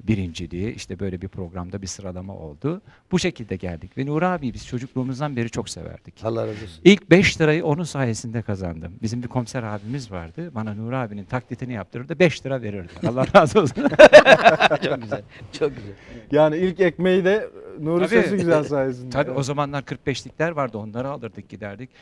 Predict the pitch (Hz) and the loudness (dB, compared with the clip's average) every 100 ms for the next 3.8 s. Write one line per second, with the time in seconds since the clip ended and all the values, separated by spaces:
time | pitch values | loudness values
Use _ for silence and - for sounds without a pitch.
0 | _ _ - 139 131 131 127 113 113 113 | _ _ -12 -12 -10 -8 -8 -10 -10 -8
1 | 147 185 160 117 101 95 95 95 90 85 | -8 -10 -10 -12 -12 -10 -10 -12 -14 -12
2 | 107 101 104 120 120 131 123 143 135 135 | -10 -8 -4 -4 -4 -6 -8 -6 -6 -6
3 | 98 120 113 104 113 131 120 92 | -6 -8 -10 -8 -4 -4 -2 -8